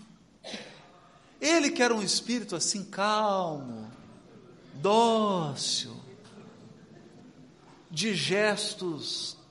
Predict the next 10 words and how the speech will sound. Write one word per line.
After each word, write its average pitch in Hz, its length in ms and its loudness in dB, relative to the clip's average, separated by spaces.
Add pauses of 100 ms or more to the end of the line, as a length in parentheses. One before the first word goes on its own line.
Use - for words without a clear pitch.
(540)
amenos. 226 1300 2 (3750)
Isso 311 400 0
pra 277 260 2
ele 285 380 2
era 285 240 2
o 403 60 -4
fim. - 440 -2 (600)
Adorar 160 500 4
um 165 220 0
homem, 208 480 0